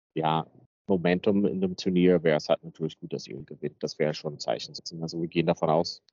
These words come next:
das erste und zweite Spiel wird Irland, äh, werden gewinnen gegen To-, ähm, Rumänien und Tonga. Und wie gesagt, dann fully locked and loaded für, für das Spiel gegen Südafrika. Und ich glaube, dass, dass Irland hat auch zu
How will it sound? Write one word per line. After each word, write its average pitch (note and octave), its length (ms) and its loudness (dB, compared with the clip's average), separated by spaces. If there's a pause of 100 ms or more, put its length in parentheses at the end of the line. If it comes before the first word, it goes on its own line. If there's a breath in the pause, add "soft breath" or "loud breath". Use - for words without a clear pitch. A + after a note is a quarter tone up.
das - 120 -20
erste F2 260 0
und E2+ 80 -4
zweite F#2 260 2
Spiel F#2+ 320 0
wird F#2 160 4
Irland, F2+ 300 4 (320 soft breath)
äh, F2+ 240 6
werden F2 400 2 (140)
gewinnen A#2+ 500 2 (220)
gegen G2+ 180 0
To-, F#2+ 260 2
ähm, F#2+ 500 -4
Rumänien G#2+ 360 2
und F#2+ 80 -8
Tonga. G2+ 300 2 (320)
Und E3+ 120 -12
wie F3+ 60 -4
gesagt, D#3+ 340 -2
dann E3+ 220 -2
fully F2+ 260 2
locked D#2+ 260 2
and E2 100 -4
loaded F2 280 0
für, E2+ 260 -2 (440)
für F#2+ 80 2
das E2+ 80 2
Spiel F2 180 -2
gegen E2 220 2
Südafrika. D#2+ 680 -2
Und D#2 240 -10 (220)
ich - 160 -2
glaube, G#2 360 6
dass, - 460 -6
dass - 340 -2
Irland A2+ 500 2
hat G2+ 220 0
auch - 340 -2
zu G#2 560 0